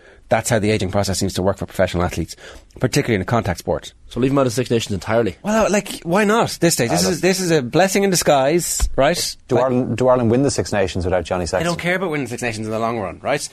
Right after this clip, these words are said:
Speaker 2: Why,
Speaker 1: I know,
Speaker 2: though?
Speaker 1: I know the I R F U care about winning the Six Nations because they get more money for the prize money, and they're a money-hungry organisation.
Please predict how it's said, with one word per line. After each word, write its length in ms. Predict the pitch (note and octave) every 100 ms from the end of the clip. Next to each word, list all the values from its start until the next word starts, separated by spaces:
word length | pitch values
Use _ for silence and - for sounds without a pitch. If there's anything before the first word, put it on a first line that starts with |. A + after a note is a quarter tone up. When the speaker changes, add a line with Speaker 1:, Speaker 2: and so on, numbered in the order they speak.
| - -
Speaker 2:
Why, 160 | D#3
Speaker 1:
I 40 | F3+
know, 60 | -
Speaker 2:
though? 120 | C#3+
Speaker 1:
I 80 | F3+
know 100 | G#3+
the 120 | G3+
I 120 | F#3+
R 60 | F#3
F 100 | D#3+
U 220 | F3+ F#3+
care 240 | E3+ D3+
about 160 | C#3 B2
winning 200 | C3+ B2+
the 40 |
Six 200 | A2+ B2+
Nations 380 | A#2 A2+ A#2 G2+ - - - -
because 260 | A#2 B2
they 80 | A#2
get 140 | A#2+
more 200 | B2 C#3+
money 200 | C#3 C3
for 80 | A#2
the 80 | A#2
prize 280 | C3 C3 A#2+
money, 360 | B2+ A#2 A2+ -
and 420 | A2 G#2 G#2 - - - -
they're 640 | - - A2 G#2+ G#2 G#2
a 40 |
money-hungry 600 | G2+ B2 D3+ C#3 C3+ A#2+
organisation. 800 | A#2 A#2+ A#2+ G#2+ A2 - A2+ G#2+